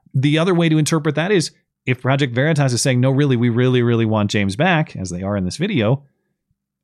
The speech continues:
uh, is there some kind of discussion going on where maybe they've found a way to get him back and he, uh, is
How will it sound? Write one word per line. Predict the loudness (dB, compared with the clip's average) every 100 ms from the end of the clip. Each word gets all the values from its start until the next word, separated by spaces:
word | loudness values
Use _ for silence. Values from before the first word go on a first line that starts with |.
| -12
uh, | -10 -6
is | -4
there | -4
some | -2 0 0
kind | 0 -2
of | -2
discussion | -4 -2 -2 0 0
going | 0 0 0
on | 0 0 0
where | 0 0
maybe | 0 -2 0 0
they've | 0 -2
found | -2 -2 0 -2
a |
way | -2 -2 -2
to | -4
get | -4 -4
him | -2 -2
back | -2 0 0 -2 -4
and | -4 -4 -4
he, | -4 -2 0 -2
uh, | -2 -4 -4 -6 -6
is | -6 -8 -10